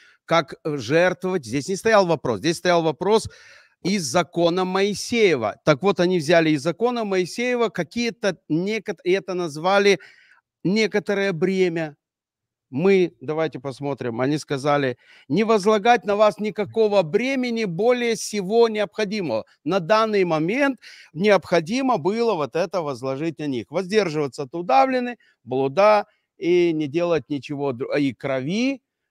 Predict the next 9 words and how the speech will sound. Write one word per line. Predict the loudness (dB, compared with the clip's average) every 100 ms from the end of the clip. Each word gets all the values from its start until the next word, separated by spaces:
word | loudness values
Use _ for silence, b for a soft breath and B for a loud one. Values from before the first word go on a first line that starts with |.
| -4
Это | -2 0 -2
вот | -4 -4
воздерживаться, | -4 -4 -2 -2 -2 -2 -2 -6
потому | -6 -6 -4 -2
что | -2 -4
вот | -4 -2 -2
давай | 0 2 2
мы | 2 -2 0
это | 0 2 4 2